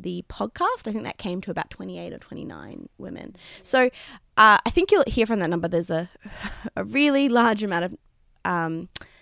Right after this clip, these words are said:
number of women who contributed. So you won't hear all of their voices. Some of them have opted out just to, uh, kind of, uh, come up with the questions and, and do some of the background information.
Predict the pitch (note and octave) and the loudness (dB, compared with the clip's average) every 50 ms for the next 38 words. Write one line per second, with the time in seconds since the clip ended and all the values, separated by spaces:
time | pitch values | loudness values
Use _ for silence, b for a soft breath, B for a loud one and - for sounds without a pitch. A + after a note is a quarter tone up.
0 | B B B F3 F3 F3 F3 F#3 G3+ F3+ E3+ E3 D#3+ D#3+ F#3 F3 F#3+ E3 D#3 - | B B B -2 0 2 2 0 0 0 -2 -2 -2 -4 -4 -4 -4 -4 -4 -4
1 | E3+ E3 - - D3+ - E3+ E3+ G3+ B3 G4 - - B B B B B B - | -6 -6 -4 -4 -4 -2 0 2 2 2 2 2 -2 B B B B B B 0
2 | - G3+ F#3+ F#3 F3+ G#3 A3 A3+ A#3+ B3 C4 B3 D4+ C#4+ - - G3+ G#3 G#3+ A3 | 4 4 4 4 4 2 2 4 4 2 2 0 -2 0 0 2 2 2 4 2
3 | A3 G#3 G#3+ G#3+ G#3 G3+ G#3 G3+ A3 - B3 A#3+ - - A#3 A3+ A#3 A#3 A#3 A3 | 2 2 0 0 0 2 0 0 0 -2 -4 -4 -2 -2 -2 0 0 -2 -4 -4
4 | - G#3+ G#3 A3 G3+ G3+ F3+ F3 - - - D#3+ - - F#3 F3 F3 E3+ E3 E3+ | -4 -4 -2 -2 -2 -2 -2 -2 -2 -2 -2 -2 -2 -2 -4 -2 0 2 2 2
5 | - - - - _ _ - - F#3+ F#3 F#3+ - - - - - - - F#3 E3+ | 0 -2 -6 -12 _ _ -4 -2 -2 -2 -2 -6 -12 -16 -16 -16 -10 -6 -4 -4
6 | E3 - B B B B B B B B - - - E3 E3 E3 D#3+ D#3+ - - | -4 -6 B B B B B B B B -6 -4 -2 -2 0 -2 -2 -4 -6 -6
7 | - F3 E3+ E3 F3+ _ _ _ _ _ _ _ _ - - - - E3 D#3 C#3+ | -6 -6 -6 -6 -8 _ _ _ _ _ _ _ _ -20 -12 -6 -2 -2 -2 -2
8 | F3+ - - G#3+ F#3 - - - - - F3+ F3+ - - F3 F3 F3 E3+ E3+ D#3+ | -4 -4 -4 -4 -4 -4 -6 -8 -8 -6 -6 -6 -6 -8 -10 -10 -8 -8 -8 -10
9 | D#3+ D#3+ - - E3 D#3 E3 E3 - - - F3 D#3+ D#3+ - F3 E3 E3 D#3+ E3+ | -10 -10 -8 -8 -8 -8 -8 -10 -12 -12 -10 -10 -10 -8 -8 -8 -8 -6 -8 -8
10 | - E3 - G#2 - - - - D3+ D#3 D#3+ - F3 E3+ D#3 D#3+ F3+ - A3 C4+ | -10 -12 -12 -14 -14 -14 -12 -10 -10 -10 -10 -8 -8 -6 -6 -6 -6 -4 -4 -4